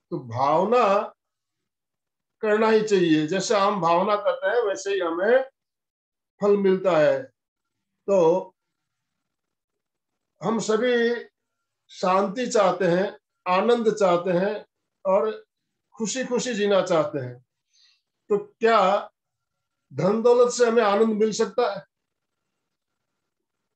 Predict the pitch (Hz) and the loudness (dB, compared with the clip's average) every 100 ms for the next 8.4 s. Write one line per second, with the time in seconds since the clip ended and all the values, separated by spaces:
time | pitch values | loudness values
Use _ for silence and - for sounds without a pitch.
0 | _ _ _ _ _ _ _ _ _ _ | _ _ _ _ _ _ _ _ _ _
1 | _ _ - - 185 185 202 233 190 208 | _ _ -12 -6 -4 -2 0 2 2 0
2 | - _ _ _ _ _ _ _ 143 202 | -4 _ _ _ _ _ _ _ -2 0
3 | 220 220 226 220 - _ _ _ - 190 | 2 2 2 0 -10 _ _ _ -8 -6
4 | 185 180 175 - - _ 190 190 226 202 | -6 -10 -14 -20 -20 _ 0 0 2 2
5 | 208 196 156 180 185 196 185 202 196 180 | 2 0 0 0 0 -4 -4 -2 0 0
6 | 185 185 175 165 180 175 156 170 165 175 | 2 0 2 0 0 -2 -2 -4 -6 -4
7 | 170 175 185 151 196 175 190 - _ _ | -2 -2 -2 0 0 0 -2 -8 _ _
8 | _ 220 180 185 | _ 0 2 2